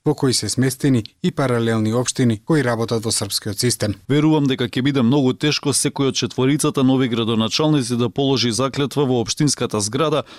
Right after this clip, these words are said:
Speaker 2: односно во собранијата на општините. Затоа е многу тешко, да не речам невозможно, овие градоначалници на дело да ја реализираат волјата на граѓаните од албанската заедница,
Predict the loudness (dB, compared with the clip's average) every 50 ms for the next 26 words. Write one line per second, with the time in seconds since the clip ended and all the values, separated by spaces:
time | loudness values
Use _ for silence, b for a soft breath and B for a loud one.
0 | B B 0 2 2 2 2 2 2 2 2 2 0 0 0 0 0 2 2 2
1 | 2 2 2 2 0 0 2 2 2 2 0 -2 -2 0 0 2 2 0 -2 -6
2 | -10 B B B B B B _ -4 -2 -2 0 0 2 2 4 4 2 2 2
3 | 2 0 0 0 -2 -2 -2 -2 -2 -4 -2 -2 0 2 2 2 2 0 -2 0
4 | 0 2 2 2 2 2 0 0 2 2 0 0 0 0 -2 -2 -4 B B B
5 | B -4 -2 0 0 -2 -2 -2 -2 -2 0 0 0 0 -2 -2 0 0 2 4
6 | 4 2 2 2 0 0 0 0 0 0 0 0 0 0 0 0 0 2 2 2
7 | 0 0 0 0 -2 -2 0 0 0 0 0 0 0 0 0 0 0 0 0 0
8 | 0 0 0 0 -2 -2 0 0 2 2 2 2 0 -2 0 0 0 0 0 0
9 | 0 0 0 -2 -4 -2 -2 -2 -2 -2 -2 0 2 2 2 0 0 -2 -4